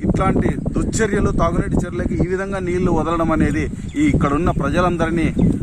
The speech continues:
అను-, అభి-, ఆ, ఆ, అవమానించినట్లే. అందులో ప్రముఖ ఆధ్యాత్మిక కేంద్రమైన ఈ ప్రాంతంలోంచి ఇట్లాంటి సంఘటనలు జరిగితే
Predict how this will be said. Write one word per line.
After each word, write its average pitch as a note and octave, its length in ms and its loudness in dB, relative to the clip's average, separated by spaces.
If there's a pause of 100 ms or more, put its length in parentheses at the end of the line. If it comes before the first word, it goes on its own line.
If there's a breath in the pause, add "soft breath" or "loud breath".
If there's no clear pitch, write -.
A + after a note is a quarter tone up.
(120)
అను-, D#3 200 0
అభి-, D3+ 340 2
ఆ, D3+ 120 2
ఆ, C#3+ 500 2
అవమానించినట్లే. F#3+ 720 2 (240 loud breath)
అందులో E3+ 240 0
ప్రముఖ F3+ 380 0
ఆధ్యాత్మిక E3+ 540 0
కేంద్రమైన D#3 560 0
ఈ D3 200 0
ప్రాంతంలోంచి D#3+ 720 0
ఇట్లాంటి F#3 420 2
సంఘటనలు F3 420 -2
జరిగితే D#3 440 0